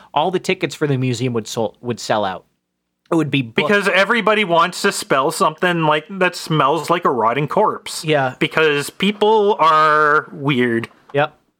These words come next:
Speaker 2: People are fucking weird.
Speaker 1: Yeah, the Botanic Gardens. And it's, the corpse flower looks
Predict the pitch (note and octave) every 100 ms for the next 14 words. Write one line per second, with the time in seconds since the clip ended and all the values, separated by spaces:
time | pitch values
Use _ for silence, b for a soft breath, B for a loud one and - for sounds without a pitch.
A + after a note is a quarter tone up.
0 | _ _ _ G3 F#3 E3 B2 - C#3+ C3+
1 | A#2+ A2+ A2+ - _ _ _ _ C#3+ D3
2 | C3+ B2 C#3 - D#3 D#3 C#3+ C3+ C#3 B2+
3 | A#2+ G#3+ A#3+ - - G#3 - C#4+ D4+ -
4 | B3 G#3 D#3 F3+ -